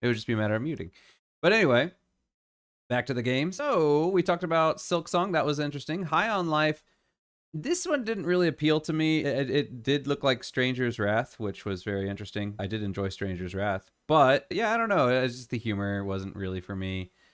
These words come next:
It just, I don't know. It seemed a little bit too goofy.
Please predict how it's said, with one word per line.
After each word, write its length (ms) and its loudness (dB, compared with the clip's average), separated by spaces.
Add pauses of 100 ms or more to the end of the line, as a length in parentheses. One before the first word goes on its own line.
(320)
It 80 2
just, 240 -4 (260)
I 80 -6
don't 140 -4
know. 260 -2
It 140 -6
seemed 200 0
a 40 0
little 180 2
bit 160 -2 (220)
too 300 0
goofy. 580 -2